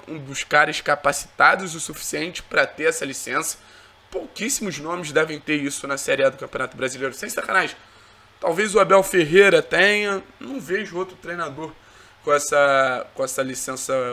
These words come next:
uefa Pro. Então, o que eu quero trazer aqui é essa comparação. Será que o Atlético é mesmo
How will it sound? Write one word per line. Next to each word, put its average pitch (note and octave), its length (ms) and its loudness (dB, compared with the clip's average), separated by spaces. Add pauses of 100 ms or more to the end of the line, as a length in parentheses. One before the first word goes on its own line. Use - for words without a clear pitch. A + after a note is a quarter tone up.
(140)
uefa C3 280 -4
Pro. B2+ 460 2 (340)
Então, C#3 440 -2
o C3 40 -8
que - 80 -14
eu B2+ 60 -2
quero C#3+ 180 4
trazer C3+ 340 0
aqui C#3+ 260 -2
é - 20 6
essa F3 160 2
comparação. F#3 580 -4
Será - 240 -8
que - 140 -10
o - 20 -4
Atlético - 540 -6
é - 60 -8
mesmo F#3+ 400 -12